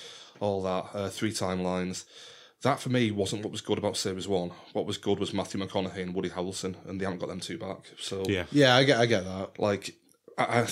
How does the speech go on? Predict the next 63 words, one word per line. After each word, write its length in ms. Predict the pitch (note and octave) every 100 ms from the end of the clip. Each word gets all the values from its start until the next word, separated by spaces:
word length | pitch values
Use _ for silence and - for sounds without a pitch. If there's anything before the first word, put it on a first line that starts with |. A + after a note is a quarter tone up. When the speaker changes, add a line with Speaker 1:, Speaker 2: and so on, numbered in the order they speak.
| -
Speaker 1:
I 60 | A#2
imagine 320 | B2 C#3+ A2+
series 320 | - A2+ G2
one 240 | G2+ G#2+
would 80 | G#2
be 80 | A2
quite 220 | G2+ F#2+
hokey 380 | - G2+ G2+ A#2+
if 180 | A2+ G#2+
it, 100 | F2
w-, 80 | -
if 100 | A2
it 60 | E2+
was, 80 | G2
like, 120 | -
a 40 |
different 280 | - - F2+
director 380 | F2+ F2+ F2+ -
and 80 | F#2+
different 260 | F#2+ -
actors 280 | G2 - G2+
in 80 | F#2+
it. 160 | F2+ - - - - - - - _ _
But 140 | G2+ F#2
because 200 | A#2+ G2+
they 100 | G2
were 80 | G2
so 200 | - F#2+
good, 160 | G2 F2+
they 100 | F2+
elevated 360 | F#2+ F2+ F2
the 40 | F2
material 460 | E2+ F#2+ F2+ F2
kind 180 | E2+ E2+
of 60 | E2+
thing. 240 | E2 E2 -
Speaker 2:
Yeah, 360 | - B2+ A2+ F2
yeah. 180 | E2 E2 -
Speaker 1:
And 320 | G2+ F#2+ F#2
when 140 | G2+
they, 160 | F#2+ F2
you 100 | A2
haven't 220 | A2 A2
got 200 | F2+ G2+
them, 240 | F#2 E2+ F#2 - -
it's 120 | A2+
just, 120 | -
like, 120 | G2+
this 120 | G2+ F#2+
average 380 | F2 G2 F2 -
kind 280 | F#2 F2+
of, 120 | F2+ E2+
you 60 |
know. 220 | F2+ F2 F2
Speaker 2:
Who 340 | B2 F#3 G3 E3
are 100 | D#3
the 100 | C#3
leads 400 | G#2+ A#2 E3 D#3
in 80 | D3+
the 80 |
third 260 | A#2+ F#2+ F2+
series 320 | - F#2 F2
then? 280 | - F2+ E2+